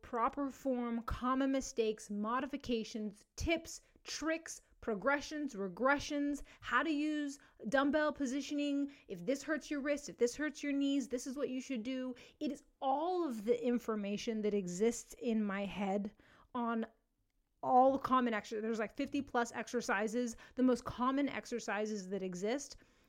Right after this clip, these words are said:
all put into one guide that if you are in the middle of the workout, you can pull up this guide,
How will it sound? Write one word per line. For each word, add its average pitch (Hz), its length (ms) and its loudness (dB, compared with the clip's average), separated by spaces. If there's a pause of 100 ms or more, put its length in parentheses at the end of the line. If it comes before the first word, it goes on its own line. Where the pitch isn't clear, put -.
(200)
all 254 240 4
put 285 280 4
into 220 280 2
one 208 420 0
guide 208 500 -2 (360)
that 240 160 8
if 247 100 -2
you 262 160 4
are 294 60 6
in 262 120 6
the 226 80 4
middle 220 320 4
of 226 120 2
the 214 80 2
workout, 214 520 0
you 220 160 -2
can 220 140 -2
pull 254 340 -2
up 233 220 -4 (840)
this 233 240 8
guide, 190 460 0